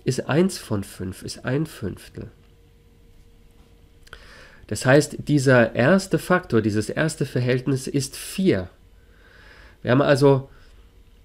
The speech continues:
von vornherein eine Präferenz für eine fehlerfreie Münze,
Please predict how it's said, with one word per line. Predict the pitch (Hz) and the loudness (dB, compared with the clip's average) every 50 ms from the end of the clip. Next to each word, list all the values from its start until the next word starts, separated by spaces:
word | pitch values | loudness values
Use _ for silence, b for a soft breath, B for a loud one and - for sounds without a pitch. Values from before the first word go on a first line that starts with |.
| - - - | -20 -20 -6
von | - - 143 131 | 0 2 2 2
vornherein | 120 - - 147 156 170 175 160 123 117 117 127 156 165 | 2 4 6 6 8 8 8 8 6 6 6 4 4 2
eine | 160 - 135 131 | 2 2 2 0
Präferenz | 127 - - 139 127 - 135 123 110 110 110 127 170 190 190 - | 0 0 0 -2 0 2 0 2 2 2 2 2 2 0 -2 -4
für | - - 139 - | -6 -4 -4 -2
eine | - 127 127 123 | 0 0 0 -2
fehlerfreie | - - 135 135 143 147 147 147 147 147 143 - - - - - - 107 107 113 117 127 135 135 | -2 -2 0 0 2 2 2 0 0 -2 -6 -10 -20 -20 -18 -12 -6 -4 0 0 2 2 0 0
Münze, | 127 120 113 110 117 120 - - 170 185 220 | 2 2 2 0 0 -4 -4 -4 -4 -4 -4